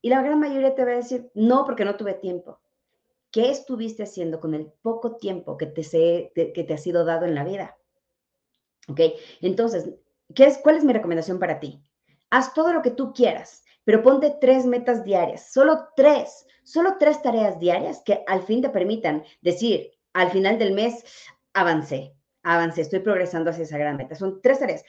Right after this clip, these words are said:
Hago esas tres tareas y me puedo ir a jugar. Hago esas tres tareas y puedo ir a hacer cualquier otra cosa importante.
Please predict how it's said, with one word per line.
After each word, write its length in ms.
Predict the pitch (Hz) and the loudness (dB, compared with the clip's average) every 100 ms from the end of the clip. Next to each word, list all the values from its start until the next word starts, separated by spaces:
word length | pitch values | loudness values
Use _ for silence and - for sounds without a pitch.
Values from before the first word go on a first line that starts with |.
| - - | -20 4
Hago 220 | 311 381 | 6 6
esas 140 | 359 | 4
tres 160 | 359 349 | 0 0
tareas 280 | 339 349 349 | 2 2 0
y 40 | |
me 100 | 302 | 0
puedo 160 | 302 311 | 0 2
ir 80 | 302 | 2
a 60 | |
jugar. 300 | 302 269 - - _ _ _ | 0 -4 -6 -8 _ _ _
Hago 260 | 220 311 349 | 4 6 6
esas 300 | 320 262 - | 2 -4 2
tres 240 | 285 302 | 2 2
tareas 300 | 302 262 277 | 0 0 0
y 60 | 254 | 2
puedo 260 | 240 262 262 | 4 4 4
ir 140 | 240 | 4
a 40 | 233 | 4
hacer 200 | 247 247 | 2 -4
cualquier 380 | 226 202 226 262 | 2 2 6 4
otra 220 | 269 226 | 4 -2
cosa 320 | 220 220 - - | -2 -2 -6 0
importante. 840 | 233 226 220 214 190 160 147 - | 2 2 0 -2 -4 -8 -8 -20